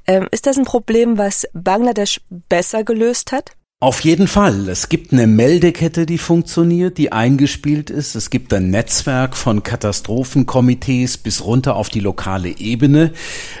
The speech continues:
Speaker 2: Radio, Fernsehen sind darauf ausgerichtet. Es gibt gezielte S M S mit Warnungen. Es gibt Cell Broadcast, was bei uns ja ein bisschen Science Fiction ist. Es wird in Deutschland im September erst getestet. Ähm,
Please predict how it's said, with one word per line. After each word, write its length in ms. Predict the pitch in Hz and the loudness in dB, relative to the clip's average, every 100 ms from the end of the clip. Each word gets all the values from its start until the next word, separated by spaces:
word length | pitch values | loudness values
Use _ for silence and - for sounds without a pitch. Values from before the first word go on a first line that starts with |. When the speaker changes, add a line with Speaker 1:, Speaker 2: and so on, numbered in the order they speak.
| - | -6
Speaker 2:
Radio, 640 | - 127 139 120 127 135 | 0 4 4 2 0 0
Fernsehen 580 | 127 147 127 139 135 127 | 0 0 2 4 4 2
sind 180 | 127 123 | 2 0
darauf 240 | 113 104 | 2 0
ausgerichtet. 800 | - 110 120 - 117 117 - 98 | -2 -4 -4 -4 -4 -4 -4 -6
Es 140 | 90 | -6
gibt 320 | - - - - | -6 -6 -8 -6
gezielte 760 | 104 - - 156 139 135 120 | -6 -4 -2 -2 0 0 0
S 220 | 123 - | 0 0
M 160 | 113 98 | 0 0
S 320 | 107 123 - | -2 -2 0
mit 260 | 156 107 95 | 0 0 0
Warnungen. 540 | 113 131 151 175 175 | 2 4 4 4 4
Es 160 | 131 - | 2 -2
gibt 200 | 113 - | -6 -4
Cell 440 | - - 135 143 | -2 0 2 2
Broadcast, 1040 | 113 - 131 131 156 - 139 139 202 - | 0 0 4 4 2 -2 -2 -2 -4 -4
was 160 | 123 120 | -2 0
bei 100 | 127 | 0
uns 220 | 113 127 | 0 2
ja 100 | 151 | 2
ein 100 | 117 | 2
bisschen 280 | 120 - 131 | 0 0 -2
Science 360 | - 104 101 - | -2 -4 -6 -8
Fiction 380 | 143 - - | -10 -8 -4
ist. 240 | 160 202 - - 202 - | -2 -2 -6 -4 -4 -2
Es 100 | - | 0
wird 180 | 127 - | 0 0
in 260 | 107 110 | 0 0
Deutschland 640 | 101 110 254 254 123 127 - - - | 2 2 2 2 2 2 -2 -6 -2
im 120 | 113 | 0
September 480 | 107 110 - 135 143 | 2 0 2 4 4
erst 320 | 120 120 - | 4 2 0
getestet. 800 | - - - 120 - - 165 - - - 143 - | -2 -2 0 0 0 -2 -4 -6 -12 -12 -10 -2
Ähm, 360 | 120 117 131 | 0 2 2